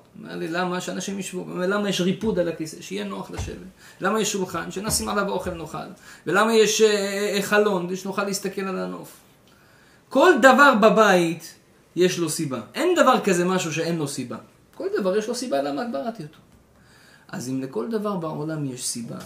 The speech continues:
לעולם עצמו, לחיים שלנו בעולם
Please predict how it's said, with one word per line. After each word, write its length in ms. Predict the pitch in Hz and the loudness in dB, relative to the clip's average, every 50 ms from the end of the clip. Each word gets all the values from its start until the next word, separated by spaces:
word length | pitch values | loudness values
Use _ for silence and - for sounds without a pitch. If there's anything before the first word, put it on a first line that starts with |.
| - - - _ _ _ _ _ _ _ _ _ _ _ _ _ _ _ _ _ _ _ _ _ _ _ _ _ _ _ - | -16 -20 -20 _ _ _ _ _ _ _ _ _ _ _ _ _ _ _ _ _ _ _ _ _ _ _ _ _ _ _ -8
לעולם 560 | 123 139 147 139 131 131 131 139 165 190 190 | -4 -2 0 0 -2 -2 -2 -2 -2 -2 -4
עצמו, 480 | - - - - - - 135 139 147 123 - - - - - - - _ _ _ _ _ _ _ _ _ _ _ _ _ _ _ _ _ _ _ _ - - - _ - | -4 -6 -8 -8 -8 -6 -6 -6 -6 -8 -8 -12 -20 -20 -20 -20 -20 _ _ _ _ _ _ _ _ _ _ _ _ _ _ _ _ _ _ _ _ -20 -20 -20 _ -10
לחיים 520 | - 131 151 160 151 - 170 165 202 240 226 | -4 -2 -2 0 0 0 2 2 2 2 2
שלנו 360 | - 180 175 175 180 175 147 | 2 0 0 2 0 0 0
בעולם 440 | 143 143 135 131 131 139 143 123 | 0 0 0 0 -2 -2 -4 -6